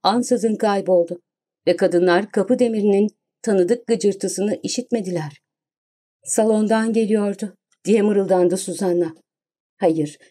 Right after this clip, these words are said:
merdiven ve hol onu sol tarafa yönlendirirdi. Yoksa... Aynı anda akıllarına gelen bir fikir onları sarstı. Eğildiler. Aşağıda, şatonun dış cephesine karşı konulmuş tahta bir merdiven vardı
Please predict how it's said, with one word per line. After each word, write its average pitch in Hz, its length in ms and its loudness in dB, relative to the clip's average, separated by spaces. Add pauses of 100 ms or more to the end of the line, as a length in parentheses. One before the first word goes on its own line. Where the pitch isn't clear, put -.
(100)
merdiven 196 600 2
ve 185 120 4
hol 180 340 2
onu 214 240 2
sol 233 280 0
tarafa 214 640 0
yönlendirirdi. 196 1040 0 (460)
Yoksa... 175 720 0 (800)
Aynı 262 380 4
anda 202 420 0
akıllarına 190 560 2
gelen 175 380 2
bir 170 80 -2
fikir 202 340 -2
onları 190 460 0
sarstı. 180 580 -8 (500)
Eğildiler. 160 600 -2 (580)
Aşağıda, 226 580 0 (260)
şatonun 190 520 2
dış 220 160 0
cephesine 202 480 0
karşı 160 360 0
konulmuş 175 460 2
tahta 196 400 -2
bir 262 100 2
merdiven 254 560 4
vardı 196 380 -2